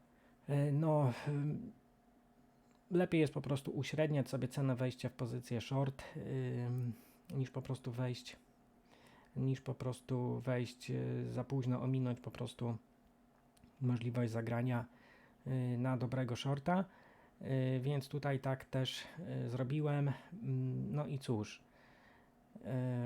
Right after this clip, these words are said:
tutaj później jeszcze też dołożyłem sobie do shorcika, tutaj również, no bo to już raczej z tych miejsc nie spodziewałem się, że odreagują.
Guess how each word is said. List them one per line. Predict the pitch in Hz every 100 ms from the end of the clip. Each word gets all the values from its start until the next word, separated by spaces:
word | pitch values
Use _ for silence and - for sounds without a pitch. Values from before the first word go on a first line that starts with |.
| 120 120 110 -
tutaj | - 160 143
później | 143 135
jeszcze | 120 120
też | - 117
dołożyłem | 123 135 131 151 151 135
sobie | 139 131 131
do | 131
shorcika, | - 131 - 135 127 123 117 117
tutaj | 120 117 117
również, | 139 139 131 127 123
no | 156
bo | 147
to | 143
już | 156 135 - -
raczej | 151 143 143 135
z | 135
tych | - 143 139
miejsc | 135 135 - - - - - - 226 - - - - - 196 - - - -
nie | 151 143
spodziewałem | - 135 135 147 139 127
się, | - 120
że | 117 110 - - - - - - _
odreagują. | - 127 127 123 131 151 135 131